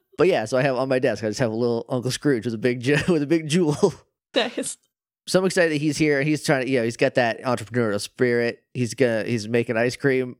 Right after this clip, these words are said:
Speaker 1: It's
Speaker 2: Yep.
Speaker 1: bad right now, but he'll get it.
Speaker 2: He wants to make a lot of money off of ice cream, and he's really
Speaker 1: Yep.
Speaker 2: excited.
Speaker 1: Uh, who doesn't wanna make money off ice cream if we
Speaker 2: That's
Speaker 1: could?
Speaker 2: very fair.
Speaker 1: I think that's where we ended. No, we went into the, like, a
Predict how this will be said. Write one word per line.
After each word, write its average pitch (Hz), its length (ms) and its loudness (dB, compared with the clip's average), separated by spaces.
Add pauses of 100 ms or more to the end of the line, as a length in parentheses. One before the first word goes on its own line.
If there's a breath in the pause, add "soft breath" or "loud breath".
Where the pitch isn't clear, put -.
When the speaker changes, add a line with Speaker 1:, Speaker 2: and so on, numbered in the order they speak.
Speaker 1:
It's 139 160 0
Speaker 2:
Yep. 110 40 -8
Speaker 1:
bad 139 240 2
right 123 180 0
now, 113 220 0
but 131 120 2
he'll 196 100 4
get 127 220 -2
it. 120 180 -4 (320)
Speaker 2:
He 269 100 0
wants 262 160 0
to 254 60 -6
make 254 120 0
a 226 60 -2
lot 226 240 2
of 269 80 -4
money 247 220 -2
off 247 180 -2
of 240 60 -6
ice 196 240 -4
cream, 208 180 -6
and 214 80 -4
he's 202 140 -6
really 254 180 2
Speaker 1:
Yep. 214 40 -2
Speaker 2:
excited. 202 440 -4 (400)
Speaker 1:
Uh, 110 500 0 (180)
who 202 100 2
doesn't 147 260 0
wanna 101 140 -4
make 104 180 -4
money 101 160 -2
off 95 140 -2
ice 101 180 -2
cream 107 280 -8 (120)
if - 140 -6
we 117 80 -2
Speaker 2:
That's 110 200 0
Speaker 1:
could? 98 40 -4
Speaker 2:
very 92 160 -4
fair. - 240 -10 (680 soft breath)
Speaker 1:
I 123 120 -2
think 202 120 2
that's 294 220 -2
where 240 160 -2
we 233 340 -6
ended. 196 240 0
No, 208 120 4
we 160 80 4
went 190 180 -2
into 196 220 -2
the, 165 320 2 (120)
like, 151 160 0
a 127 220 2